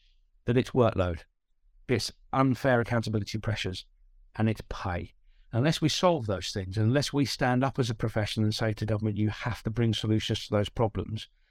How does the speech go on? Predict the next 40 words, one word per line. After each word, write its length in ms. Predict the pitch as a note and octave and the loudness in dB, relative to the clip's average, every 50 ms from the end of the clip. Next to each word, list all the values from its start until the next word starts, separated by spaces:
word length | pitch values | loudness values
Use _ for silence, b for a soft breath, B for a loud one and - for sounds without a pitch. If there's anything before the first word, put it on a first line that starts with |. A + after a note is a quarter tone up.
| _ _ _ _ _ _ - | _ _ _ _ _ _ 2
there 180 | C3+ A#2+ A#2+ | 4 4 6
is 120 | B2 A#2 G#2+ | 4 4 4
not 220 | B2+ C#3 C#3+ G#2 | 4 2 2 2
gonna 160 | - C#3 C3 | 2 2 2
be 140 | A2+ A#2 A#2+ | 4 4 4
a 40 | A2+ | 4
recognisable 640 | A#2 B2 A#2 - B2 A2+ A#2 A#2 G#2+ - A#2 A2+ A2 | 4 2 0 0 0 2 2 2 0 0 -2 -4 -6
profession 500 | - - - - A#2 A2 - - A2+ A2 | -6 -8 -6 -2 -2 0 0 2 2 4
left 400 | A2 A#2+ A2 G2+ - - - _ _ _ _ _ _ | 4 4 2 2 -2 -8 -20 _ _ _ _ _ _
for 120 | _ - B2 | _ 2 4
young 260 | A#2 A#2 A2 A2 G#2+ | 6 6 6 4 2
people 280 | - - G#2+ G#2+ A2 A2 | 2 0 0 0 -2 -4
coming 320 | - - A2+ G#2 G#2 G#2 | -2 0 0 2 2 2
into 280 | G#2+ G#2+ G2+ - A2 G2+ | 2 2 2 2 2 0
education 540 | G2 - G#2 - - G#2 G2+ - - G#2+ G#2 | 0 0 -2 -2 0 0 0 2 2 2 2
over 180 | G2+ G2 G2+ | 2 2 2
the 60 | G2 G2+ | 0 0
next 140 | F#2+ - | -2 -4
few 160 | - - G2+ F#2+ | -4 -2 -2 0
years. 320 | F#2+ F#2+ F#2 F2 - - _ _ _ _ _ _ _ _ _ _ _ _ _ _ _ | 0 0 0 -2 -4 -8 _ _ _ _ _ _ _ _ _ _ _ _ _ _ _
You 220 | C3 C3+ D3 C#3 C3 | 2 4 6 6 8
are 240 | B2 A#2+ B2 C3+ | 6 6 6 4
all 200 | D3 D#3+ D#3 D3 | 2 2 0 -2
brilliant 600 | C3 A2 - C#3 D3 C3+ A#2+ G2+ F#2 G#2 A2 A2+ _ - | -4 -2 2 2 4 4 4 4 2 0 -2 -4 _ -2
at 120 | - A#2+ - | 0 2 2
making 400 | A#2 A#2+ A2+ A2 - - G#2+ G#2+ | 4 2 2 0 0 0 0 2
bad 260 | C3 B2 A#2+ A#2+ A#2 | 4 4 4 6 4
ideas 480 | A#2 A2+ A2 A2 A#2 A2+ A2+ A2 G#2+ A2+ | 4 2 2 2 2 2 2 2 2 2
work. 320 | G#2+ G#2+ A2+ A2+ - - - - | 2 2 2 0 -2 -8 -8 -4
You 200 | A2+ A2+ A2 A2 | 0 2 4 4
are 100 | A2 B2+ | 4 2
all 140 | C#3+ C#3+ C#3+ | 2 0 -2
brilliant 520 | A#2+ A2+ A#2+ C#3 C3+ C#3+ C3 A2+ G#2+ G#2+ A2+ | -4 -2 0 2 2 4 4 4 2 2 0
at 120 | G#2 - | -4 -2
keeping 300 | - B2+ A#2+ - - A2 | 0 -2 0 0 2 0
the 60 | A2 | 2
show 280 | G#2+ - - B2 A#2 A2 | 2 4 4 4 4 4
on 80 | A2 | 4
the 80 | G#2+ G#2+ | 4 4
road, 400 | A2 G#2+ F#2+ F2 F2+ F#2 F#2+ - | 4 2 2 2 0 -4 -6 -8